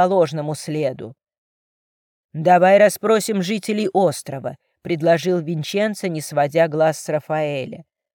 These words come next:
Он видел, как тревога за Изабеллу затуманили разум друга,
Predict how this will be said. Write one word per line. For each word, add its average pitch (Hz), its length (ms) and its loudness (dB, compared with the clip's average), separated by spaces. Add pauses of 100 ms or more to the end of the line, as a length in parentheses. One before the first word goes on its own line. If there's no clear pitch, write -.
(120)
Он 160 180 -4
видел, 170 420 -4
как 151 240 -4
тревога 175 500 -2
за 160 180 -4
Изабеллу 160 680 0
затуманили 165 920 -4
разум 147 500 -4
друга, 143 540 -12